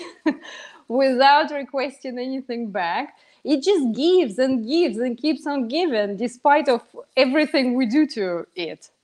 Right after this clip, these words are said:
And it's not only good things that we do to it. So, um,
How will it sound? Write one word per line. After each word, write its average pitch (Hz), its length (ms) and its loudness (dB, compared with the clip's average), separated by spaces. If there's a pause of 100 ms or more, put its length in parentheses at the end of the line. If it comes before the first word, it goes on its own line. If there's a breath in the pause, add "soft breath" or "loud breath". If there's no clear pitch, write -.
(160)
And 233 360 0
it's 247 240 -6
not 370 220 0
only 269 260 -2
good 240 280 -6
things 277 280 -4
that 185 220 -4
we 185 80 -6
do 175 180 -6
to 170 180 -8
it. 165 260 -8 (880 soft breath)
So, 320 440 4 (480)
um, 254 640 0